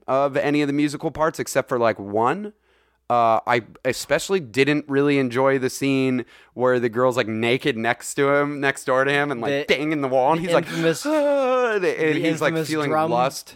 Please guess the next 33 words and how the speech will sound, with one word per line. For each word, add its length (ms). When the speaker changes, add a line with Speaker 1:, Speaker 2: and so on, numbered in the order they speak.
Speaker 2:
Yeah, 340
the 140
Speaker 1:
Yeah. 240
Speaker 2:
like, 280
drum 460
dancing 540
nude 80
Speaker 1:
Yeah. 320
Speaker 2:
scene. 120
Funny 240
story 220
about 200
that 240
scene. 380
Speaker 1:
Yeah, 140
Speaker 2:
She, 320
Speaker 1:
let's 120
hear 140
it. 440
Speaker 2:
um, 680
Britt 340
Eklund, 420
I 80
think 220
is 100
her 140
name. 320
Speaker 1:
Mm-hmm. 240
Speaker 2:
She's 140
a 40
pretty 160
famous 380
actress. 500